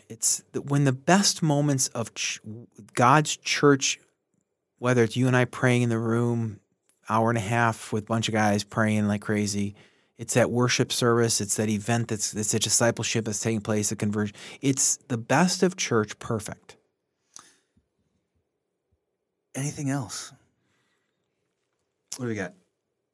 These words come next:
Speaker 1: I mean, anything else?
Speaker 2: Any, any, anything that you want the world to know?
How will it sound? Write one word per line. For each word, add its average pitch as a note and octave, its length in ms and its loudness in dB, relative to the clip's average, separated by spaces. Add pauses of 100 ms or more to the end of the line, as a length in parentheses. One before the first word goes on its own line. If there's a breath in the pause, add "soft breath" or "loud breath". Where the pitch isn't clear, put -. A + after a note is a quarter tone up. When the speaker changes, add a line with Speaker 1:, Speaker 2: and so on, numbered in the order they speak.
(1000)
Speaker 1:
I D#3+ 60 -8
mean, E3 180 -4
anything G#3+ 320 6
else? A#3+ 280 4
Speaker 2:
Any, E3 280 0
any, E3+ 160 -2 (180)
anything E3+ 400 0
that C3+ 100 -2
you B2 160 -2
want A#2+ 200 -4
the G#2 60 -8
world F#2+ 540 -6
to F#2 80 -10
know? F2 380 -10